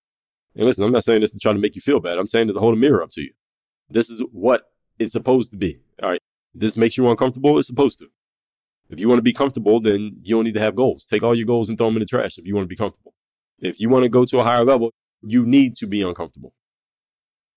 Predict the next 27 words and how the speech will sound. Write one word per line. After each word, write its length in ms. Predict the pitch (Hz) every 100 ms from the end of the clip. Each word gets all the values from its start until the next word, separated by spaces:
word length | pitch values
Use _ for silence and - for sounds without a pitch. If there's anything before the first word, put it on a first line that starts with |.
| _
It's 200 | - 90
my 100 | 110
job 280 | 107 123 113
to 60 | 98
make 160 | 98
you 140 | 95 87
uncomfortable. 440 | 78 73 - - _ _ _ _ _ _ _ _ _ _ _ _ -
And 160 | 92
then 80 | 107
it's 80 | 101
your 80 | 117
job 240 | 110 110
to 60 | 98
do 120 | 104
something 240 | 101 110 95
about 260 | 113 113
that 160 | 101 87
discomfort 480 | 90 - 92 101 90
besides 640 | 95 113 110 101 95 - -
rationalizing 720 | 95 113 - 92 90 87 95
it 100 | 85
and 100 | 82
telling 220 | 98 92
yourself 300 | 90 98 90
that 120 | 92
it's 100 | 85
okay. 280 | 87 107 87